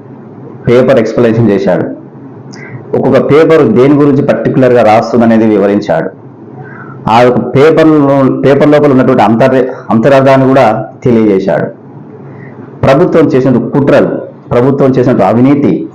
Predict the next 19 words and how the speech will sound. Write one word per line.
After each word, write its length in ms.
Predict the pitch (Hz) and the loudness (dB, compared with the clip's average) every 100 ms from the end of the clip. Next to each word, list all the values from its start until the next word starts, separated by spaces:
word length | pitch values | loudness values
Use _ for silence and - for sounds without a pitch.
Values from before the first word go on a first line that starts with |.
| - | -8
నాయకుల 440 | 110 117 143 143 139 | -2 2 2 2 2
యొక్క 200 | 127 113 | 2 0
భాగవతం 640 | 92 113 127 131 123 87 | 2 2 2 0 0 0
మొత్తం 600 | 95 123 - - - 147 | -2 -2 -6 -4 0 2
కూడా 180 | 143 127 | 2 2
బట్టబయలు 640 | 101 113 - - 120 117 | 2 -2 -2 -2 0 2
చేసిన 200 | 110 110 | 0 0
వ్యక్తి 580 | 107 104 - 139 104 110 - - - - - - | 0 -2 -2 -2 -2 -4 -14 -20 -20 -20 -20 -4
తీన్మార్ 360 | 113 101 101 98 | -2 0 0 2
మల్లన్న 380 | 92 87 87 85 | 0 0 0 -2
గారు, 220 | - - - - - - - - - - - - - - | -2 -6 -14 -20 -20 -20 -18 -18 -20 -20 -20 -20 -20 -4
క్యూ 120 | 123 | 0
న్యూస్ 240 | 127 147 - 104 | 2 0 -2 -2
అధినేత. 380 | 107 107 95 - - - - - - - - - - - - - - | 0 0 -2 -4 -8 -16 -20 -20 -20 -20 -20 -20 -18 -18 -18 -14 -4
అలాంటి 400 | 113 131 139 120 | 0 2 2 0
వ్యక్తి 760 | 104 113 - 214 208 143 147 - - - - - - - - - - | 0 -2 -2 0 2 2 0 -4 -10 -16 -20 -20 -20 -20 -20 -8 -4
ఒక 400 | 139 131 - - - - - - - - | 0 0 -2 -10 -16 -20 -20 -20 -20 -2
తాడు 340 | 139 143 156 147 | 2 4 4 4
ద్వారా, 680 | 156 147 151 139 117 135 | 4 4 4 4 2 0